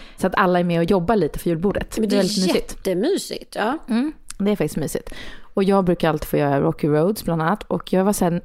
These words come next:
Speaker 1: nöjd med listan då, för att vi hade bara snaps och Rocky Roads.
Speaker 2: Mhm.
Speaker 1: Och tänkte så här, "Gud vad gulligt, de har väl tänkt på oss att vi har fått barn precis och <laughs> inte hinner göra så mycket." Men sen när vi skulle duka upp där så kom min pappas fru fram och sa, "Var är sillarna?"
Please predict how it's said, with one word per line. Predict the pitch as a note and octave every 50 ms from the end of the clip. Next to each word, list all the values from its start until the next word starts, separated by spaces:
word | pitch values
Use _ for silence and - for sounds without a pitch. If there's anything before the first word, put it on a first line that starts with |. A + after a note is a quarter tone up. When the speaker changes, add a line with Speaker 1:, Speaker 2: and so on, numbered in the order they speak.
| -
Speaker 1:
nöjd | - F3+ F#3+ A#3+ E4 D4+ G#3 D#3+
med | E3 E3 E3+
listan | F3+ - - A3+ G#3
då, | E3 C#3 C#3
för | - -
att | E3 - -
vi | D#3 D#3 F3
hade | F3 E3+ D#3+ D#3+
bara | D3+ D#3 C#3+ D3
snaps | - - A3+ B3+ - - - -
och | - E3 - - - - - - - -
Rocky | - E3 D#3+ - - E3+
Roads. | G3+ A3+ - - - - - - - - - - - - - -
Speaker 2:
Mhm. | E3+ E3+ F3 -
Speaker 1:
Och | B3
tänkte | A3+ F#3 E3+ D3+ -
så | E3
här, | E3
"Gud | G#3+ G#3
vad | F#3 E3
gulligt, | F#3 F#3 F3+ F3+ F3+ -
de | E3+
har | E3 E3
väl | D#3+
tänkt | - - E3+ E3 E3 -
på | - C3+
oss | B2+ - -
att | - - -
vi | - B1+ B1 A#1 - - -
har | D#3+ E3 E3
fått | D#3+ - - - _
barn | - - - - E3+ F3+
precis | - E3+ E3 - - - - -
och | - - - D#3+ E3+ - - - -
<laughs> | - - - - - -
inte | G3+ F3+ D#3+ - E3+ E3 D#3 - - - - - - - -
hinner | - A#3 A3 G3+ G3
göra | F#3+ F3 E3 D#3+ E3
så | - - D#3
mycket." | D3+ - - - - - - - - - - - - - - - - - -
Men | - G3+ G3+ G3+ G3+
sen | G3 - A3 G#3 G#3 G#3 G#3
när | G3+
vi | F#3+ F#3
skulle | E3+ - - F3+ F3+
duka | E3 F3+ F3 F3 - A3+
upp | A3 - -
där | - C#3 -
så | D3 - D#3 D3+ C#3+ - - - - -
kom | - - D3+ D#3
min | D3+ D3+ D3+ D3+
pappas | D3+ E3 - - E3+ - -
fru | - F#3+ E3+ E3+
fram | - - - D2+ - -
och | - -
sa, | - - -
"Var | E3 F3+ F#3 F#3 F3
är | F3 F3 E3+ E3+ E3+ E3+ E3 D#3+
sillarna?" | - - G3 F3 F3+ G3 A3+ G#3 E3 D3